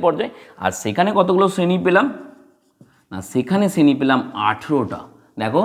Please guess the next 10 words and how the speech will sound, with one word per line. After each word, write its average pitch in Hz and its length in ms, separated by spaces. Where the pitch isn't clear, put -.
দেখো, 120 180
এইখানে 143 200
এক 131 60
থেকে 151 240
শুরু 147 200
হয়েছে, 165 200
দুই, 139 260
তিন, 139 280
চার, 127 320
পাঁচ, 131 280